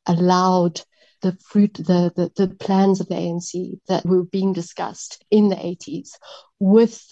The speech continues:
you know, members of, of South Africa's Afrikaner aristocracy, et cetera, et cetera, that would have come to life.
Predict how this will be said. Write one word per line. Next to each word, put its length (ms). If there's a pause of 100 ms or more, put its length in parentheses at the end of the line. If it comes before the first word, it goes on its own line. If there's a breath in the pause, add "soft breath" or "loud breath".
you 300
know, 140
members 400
of, 220
of 140
South 260
Africa's 360
Afrikaner 540
aristocracy, 640
et 100
cetera, 280
et 80
cetera, 280 (880 loud breath)
that 180
would 140
have 120
come 220
to 160
life. 440